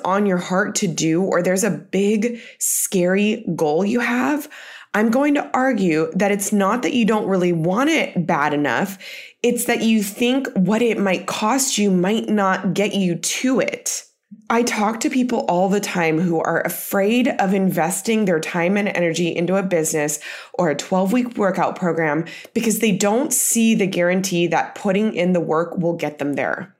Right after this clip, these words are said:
They can see examples all around them of people who have done it before, but they lack belief that they too can achieve the same success. So they start bargaining with the price.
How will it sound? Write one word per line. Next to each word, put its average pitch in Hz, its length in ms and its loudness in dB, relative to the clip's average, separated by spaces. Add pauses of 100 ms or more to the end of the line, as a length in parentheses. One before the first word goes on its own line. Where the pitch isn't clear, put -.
(140)
They 202 120 2
can 202 180 0
see 233 380 0
examples 214 580 2 (140)
all 214 300 2
around 277 340 2
them 170 180 2
of 175 220 -2
people 190 260 0
who 202 120 2
have 196 120 2
done 247 180 2
it 226 120 0
before, 165 520 0 (360)
but 202 200 0
they 214 200 4
lack 190 440 0
belief 185 460 0
that 185 220 0
they 202 840 2
too 269 480 2
can 202 200 0
achieve 175 440 0
the 170 80 -2
same 175 380 0
success. 190 840 -2 (400)
So - 220 2
they 214 160 2
start - 480 0
bargaining 190 680 0
with 190 180 -2
the 170 60 -2
price. - 800 -2